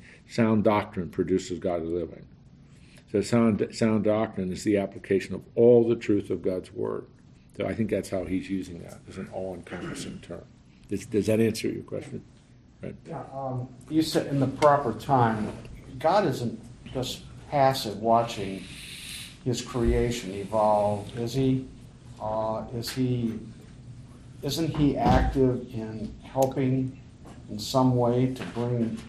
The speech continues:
Speaker 2: all of this to fruition of presenting Christ, uh,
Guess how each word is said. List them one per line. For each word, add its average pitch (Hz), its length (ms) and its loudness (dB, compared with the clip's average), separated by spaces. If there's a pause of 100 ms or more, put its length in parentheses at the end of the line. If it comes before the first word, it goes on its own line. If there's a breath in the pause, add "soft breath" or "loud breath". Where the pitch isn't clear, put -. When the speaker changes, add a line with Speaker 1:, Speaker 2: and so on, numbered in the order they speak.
Speaker 2:
all 123 300 2
of 120 80 -6
this - 420 -4 (360)
to - 100 -4
fruition 131 1040 0
of 104 400 -6 (920)
presenting 127 680 0
Christ, 127 500 4 (880)
uh, 104 340 -2